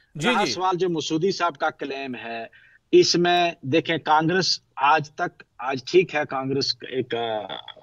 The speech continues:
Speaker 2: मतलब उतनी बड़ी पार्टी नहीं रही है,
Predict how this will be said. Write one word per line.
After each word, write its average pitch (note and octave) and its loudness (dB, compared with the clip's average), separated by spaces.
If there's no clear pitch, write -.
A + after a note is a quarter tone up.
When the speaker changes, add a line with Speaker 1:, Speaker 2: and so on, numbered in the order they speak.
Speaker 2:
मतलब G#2+ -2
उतनी A#2+ 2
बड़ी B2 6
पार्टी A#2 2
नहीं A#2 2
रही G#2 2
है, - -4